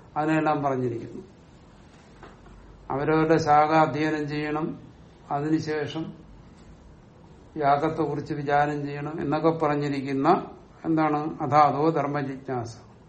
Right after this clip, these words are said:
അതാതോ ധർമ്മജിജ്ഞാസ ഇത്യനേനൈവ എന്നുള്ളത് കൊണ്ട് തന്നെ പ്രവർത്തിതത്വ എന്താണ്? സ്വാധ്യായം,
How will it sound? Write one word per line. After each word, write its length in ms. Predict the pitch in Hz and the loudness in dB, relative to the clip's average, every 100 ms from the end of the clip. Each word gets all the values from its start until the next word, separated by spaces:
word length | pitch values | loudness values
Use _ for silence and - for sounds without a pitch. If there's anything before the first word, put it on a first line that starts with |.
| - - - - - - - - - - - - - - - - - - - - - - - - - - - - | -20 -20 -20 -20 -20 -20 -20 -20 -20 -20 -20 -20 -20 -20 -20 -20 -20 -20 -20 -20 -20 -20 -20 -20 -20 -20 -20 -8
അതാതോ 440 | 151 151 160 165 170 | 0 6 8 8 8
ധർമ്മജിജ്ഞാസ 920 | 160 147 151 151 151 170 151 143 147 156 - 170 | 6 2 0 -2 -4 0 0 0 0 -2 -2 -6
ഇത്യനേനൈവ 840 | 170 185 160 160 165 156 143 135 160 147 - - | -4 2 6 8 6 6 2 0 0 0 -6 -6
എന്നുള്ളത് 400 | 180 185 185 175 | 0 4 6 8
കൊണ്ട് 240 | 170 160 156 | 8 6 4
തന്നെ 180 | 151 | 4
പ്രവർത്തിതത്വ 880 | 170 156 151 156 156 143 139 143 135 | 2 2 0 0 -2 -2 -2 -2 -4
എന്താണ്? 580 | 135 156 151 147 143 135 | -4 -4 0 0 0 -4
സ്വാധ്യായം, 760 | 117 143 131 139 139 139 147 | -2 -2 0 2 2 2 -2